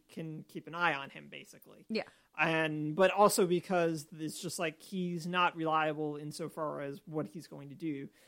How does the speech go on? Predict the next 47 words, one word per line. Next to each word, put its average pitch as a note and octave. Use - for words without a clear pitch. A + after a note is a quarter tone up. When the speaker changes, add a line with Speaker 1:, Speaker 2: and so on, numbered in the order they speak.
Speaker 1:
But F3
they E3+
have D#3+
less B3+
control F3+
over, D3+
like, C#3+
Clay, A3
which D#3
is E3
where B3+
we A#3+
get A3
into G#3
issues D#3
with F3
the G3
show, D#3
is D3
that, D3
well, G#3
I -
still -
feel B3+
like G#3+
we G#3
need F#3+
to F3+
discuss, D#3+
like, D3+
the G3
fact, B3
the A3
thing C#4
that A#3+
I F#3+
really F3
liked D3+
about D#3+
the -
show D3+
before D3+
I D3+
just D3+
dig D3+
into D3+
the C#3+